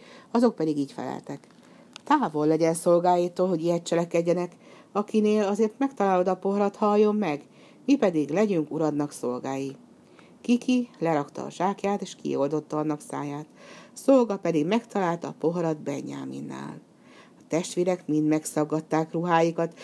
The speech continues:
visszatértek József házába, s leborultak előtte. József pedig így szólt hozzájuk: „Micsoda dolog ilyet cselekedni? Nem tudjátok talán, hogy én a jövőbe látok?” Júda ekkor előállt, és így szólt:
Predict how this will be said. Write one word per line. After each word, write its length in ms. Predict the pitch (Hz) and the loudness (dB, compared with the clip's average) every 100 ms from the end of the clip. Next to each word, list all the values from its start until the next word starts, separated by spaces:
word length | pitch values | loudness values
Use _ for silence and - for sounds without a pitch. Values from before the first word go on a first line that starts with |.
| - - | -18 -2
visszatértek 760 | 240 262 247 226 202 202 175 175 | 2 4 2 4 2 0 -2 2
József 400 | 202 190 165 165 | 2 2 -2 -2
házába, 560 | 214 214 208 202 185 | 0 2 2 0 -2
s 120 | 185 - | -4 -4
leborultak 640 | 143 127 135 135 139 139 | -4 -2 -4 -4 -8 -10
előtte. 520 | 135 139 - 147 151 - - - - - - - | -8 -10 -10 -12 -14 -16 -20 -20 -20 -20 -8 2
József 440 | 247 247 147 - | 4 4 0 -2
pedig 280 | 165 160 147 | 0 0 0
így 140 | 165 | -4
szólt 220 | - 147 | -4 -6
hozzájuk: 680 | - 139 139 - 143 139 - - - - - - - - | -4 -6 -6 -10 -10 -12 -16 -20 -20 -20 -20 -20 -20 -10
„Micsoda 580 | 131 156 285 - 196 170 | -4 2 2 2 0 2
dolog 300 | 160 156 147 | 4 4 4
ilyet 240 | 151 147 | 0 -2
cselekedni? 720 | - 156 143 143 143 151 147 - - - - - | 2 2 2 0 0 0 0 -4 -20 -20 -18 -2
Nem 200 | 147 175 | 0 0
tudjátok 540 | 185 180 196 196 202 | 0 2 2 0 -2
talán, 360 | - 196 202 202 | 0 2 2 2
hogy 200 | 190 180 - | -2 -2 0
én 220 | 151 143 | 0 2
a 60 | |
jövőbe 480 | 135 139 185 208 202 | 2 2 6 6 4
látok?” 440 | 208 165 147 - - - _ _ - - - - | 2 2 0 -10 -14 -20 _ _ -20 -20 -20 -4
Júda 300 | 214 269 156 | 2 4 2
ekkor 320 | 156 165 - - | -2 -6 -14 -6
előállt, 500 | 175 208 196 196 185 | 0 2 2 -2 -6
és 160 | 175 - | -8 -6
így 220 | 151 143 | -6 -6
szólt: 500 | - 123 - - | -8 -10 -12 -18